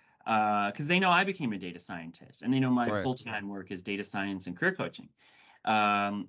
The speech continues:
Speaker 1: so maybe it's a function of that, but I, I, I was getting those kind of questions before I was a full-time coach, um, too.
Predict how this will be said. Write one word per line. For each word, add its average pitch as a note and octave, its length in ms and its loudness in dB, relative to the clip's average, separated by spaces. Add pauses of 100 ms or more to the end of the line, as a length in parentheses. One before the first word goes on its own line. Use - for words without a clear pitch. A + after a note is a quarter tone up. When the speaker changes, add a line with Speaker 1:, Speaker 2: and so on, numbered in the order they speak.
Speaker 1:
so A2+ 540 2
maybe C#3 440 8
it's C#3+ 140 -2
a C3+ 40 -2
function B2+ 440 0
of G#2 160 -4
that, G#2+ 420 0
but B2 140 -2
I, A#2+ 420 -2 (440)
I, D#3 100 6
I F#3+ 40 2
was F3+ 180 2
getting C#3+ 600 0
those B2+ 340 0
kind B2+ 180 -2
of A#2 80 -6
questions A2+ 920 0 (460)
before B2 640 4
I A#2 100 4
was A#2 160 -2
a A2+ 60 -6
full-time A2+ 500 -6
coach, A2 600 -4 (420)
um, G2+ 720 0
too. A2+ 580 2